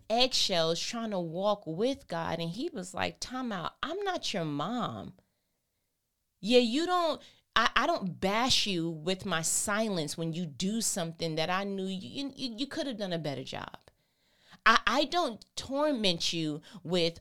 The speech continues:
uh, threats of what your future may look like if you don't do it exactly the way that I said to do it. I am not here to crush you. I'm trying to get close to you.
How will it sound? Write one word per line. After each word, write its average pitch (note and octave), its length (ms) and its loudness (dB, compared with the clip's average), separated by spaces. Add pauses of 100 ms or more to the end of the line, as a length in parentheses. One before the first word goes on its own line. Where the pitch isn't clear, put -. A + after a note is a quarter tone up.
uh, E3 180 -2 (140)
threats G#3+ 580 4
of E3+ 200 2
what G3+ 360 2
your G3 80 2
future G3 420 -4
may G3 300 0
look F3+ 300 -2
like E3+ 220 2
if D3 120 -4
you G#3 120 2
don't E3+ 180 -2
do G3+ 160 4
it E3 80 -2
exactly - 440 0
the G3 80 2
way F#3+ 140 2
that E3 120 -2
I F3 120 -2
said D3 280 -2
to D3 60 -8
do C#3+ 220 -6
it. B2 220 -8 (960)
I C4 180 8
am F4+ 240 2
not C#4 220 -2
here G#3 600 2 (280)
to G3+ 160 2
crush B3 640 0
you. D3 160 -2 (240)
I'm C4 120 4
trying F#4 280 -4
to A3+ 80 -2
get E3 220 -2
close C4 640 -2
to - 140 -4
you. E3 440 -6